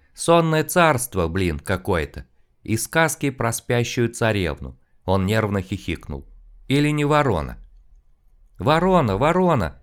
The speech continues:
Андрей Николаевич», снисходительно подтвердил чей-то благодушный голос. Зятьков вздрогнул от неожиданности и судорожно повернул голову. Справа от него, на месте пассажира,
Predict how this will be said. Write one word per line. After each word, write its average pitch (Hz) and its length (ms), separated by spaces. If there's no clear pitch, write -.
Андрей 104 400
Николаевич», 90 800
снисходительно 104 800
подтвердил 113 720
чей-то 117 400
благодушный 92 760
голос. 71 540
Зятьков 101 520
вздрогнул 98 580
от 85 160
неожиданности 127 880
и 120 100
судорожно 117 580
повернул 85 600
голову. 65 500
Справа 92 480
от 82 140
него, 139 440
на 90 140
месте 95 320
пассажира, 87 680